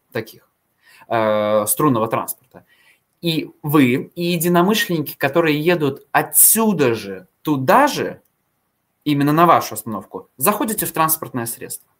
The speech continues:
абсолютно не затрачивая свою энергию и внимание на происходящее, на самодвиж-, движение, что вам не нужно управлять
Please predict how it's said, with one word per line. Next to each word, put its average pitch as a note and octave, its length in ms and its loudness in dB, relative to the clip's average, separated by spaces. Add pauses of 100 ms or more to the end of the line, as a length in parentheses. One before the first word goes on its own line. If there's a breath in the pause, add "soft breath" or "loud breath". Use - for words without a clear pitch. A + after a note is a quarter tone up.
(380 loud breath)
абсолютно F#3 1000 2
не C#3 160 -4
затрачивая C3 600 -2
свою A#2+ 360 -2
энергию A#2 480 -2
и - 20 -4
внимание A2 640 -2 (240 soft breath)
на A#2 520 0
происходящее, B2+ 1200 2
на C3 300 0
самодвиж-, C3 600 2
движение, C3 840 0
что A#2+ 540 0
вам C3+ 200 4
не D3 100 2
нужно C#3 260 0
управлять D3 540 0